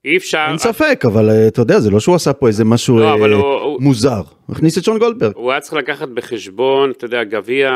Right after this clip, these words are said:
Speaker 1: זה גביע. היה צריך לפתוח לדעתי בהרכב יותר חזק, ואז לתת, להוציא ולתת להם לנוח למי
Speaker 2: אבל
Speaker 1: שצריך.
Speaker 2: ההרכב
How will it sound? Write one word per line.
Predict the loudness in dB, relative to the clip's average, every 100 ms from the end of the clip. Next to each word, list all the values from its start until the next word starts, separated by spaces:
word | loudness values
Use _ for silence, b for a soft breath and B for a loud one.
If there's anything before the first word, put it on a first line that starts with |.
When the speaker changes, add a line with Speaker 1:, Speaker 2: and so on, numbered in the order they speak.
| -2 -6
Speaker 1:
זה | -10 -10
גביע. | -8 -4 -2 -2 -4 _ b b b b -8
היה | -8
צריך | -6 -6
לפתוח | -6 -4 -4
לדעתי | -2 -4 -4 -4
בהרכב | -4 -4 -2 -6
יותר | -6 -8
חזק, | -6 -6 -4 -6
ואז | -6 -6 -6
לתת, | -6 -6 -4
להוציא | -6 -4 -4 -2
ולתת | -2 -4 -4
להם | -4 -2
לנוח | -2 -2 -4
למי | -6
Speaker 2:
אבל | -4
Speaker 1:
שצריך. | -2 0 0
Speaker 2:
ההרכב | -2 -2 -2 -2 -2